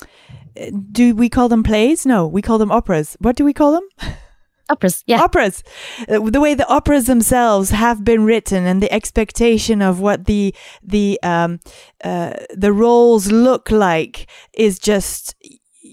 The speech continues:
Speaker 1: you know, is just, uh, kept the same throughout all the time instead of kind of modernizing it and saying, "Okay,
Speaker 2: Yeah.
Speaker 1: anybody with this kind of voice can actually play it, whether they're tall, short, or blonde or not.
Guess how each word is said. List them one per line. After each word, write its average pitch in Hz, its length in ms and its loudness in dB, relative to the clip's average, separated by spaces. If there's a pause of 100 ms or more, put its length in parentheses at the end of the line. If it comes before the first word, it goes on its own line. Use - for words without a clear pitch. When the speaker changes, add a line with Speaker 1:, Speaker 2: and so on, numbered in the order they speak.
(240)
Speaker 1:
you 214 160 -2
know, 180 160 0
is 185 220 -2
just, - 400 -2
uh, 180 240 0 (440)
kept 262 300 -2
the 240 100 2
same 208 600 0
throughout 196 720 2
all 214 360 4
the 202 120 0
time 190 540 -2
instead 185 360 -2
of 175 280 -2 (160)
kind 185 200 -6
of 175 60 -4
modernizing 175 720 -2
it 160 160 -4
and 165 180 -8
saying, 160 280 -6
"Okay, 156 260 -6
Speaker 2:
Yeah. - 200 -4 (200)
Speaker 1:
anybody 175 460 0
with 156 220 -6
this 311 200 -2
kind 170 240 -6
of 147 100 -8
voice 156 360 -4
can 180 140 -6
actually 156 280 -10
play 156 260 -6
it, 151 80 -6
whether 151 320 -4
they're 147 180 -4
tall, 233 460 0
short, 208 520 -2
or 165 240 -4 (260)
blonde 214 340 0
or 202 140 0
not. 190 340 -2